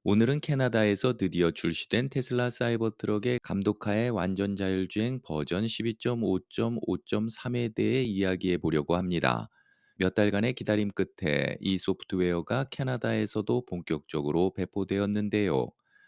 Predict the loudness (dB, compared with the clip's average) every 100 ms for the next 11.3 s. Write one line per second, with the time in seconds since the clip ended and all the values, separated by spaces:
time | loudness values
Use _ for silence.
0 | _ -8 -8 -4 -2 0 -2 -4 -6 -4
1 | -4 -2 -4 -2 -2 -2 -4 -2 2 2
2 | 0 _ _ _ _ _ _ _ _ -4
3 | -2 0 0 2 0 0 0 4 2 4
4 | 0 0 2 2 2 0 -2 0 0 0
5 | 0 0 0 0 0 -4 -2 2 2 0
6 | -2 -2 -2 -2 -4 0 2 2 0 0
7 | 4 4 2 0 0 -2 0 0 -2 -2
8 | 0 0 -2 0 2 2 -2 -2 -2 0
9 | 2 2 0 0 4 2 2 -4 -2 0
10 | 0 0 -2 -4 -4 -2 -4 0 0 4
11 | 2 2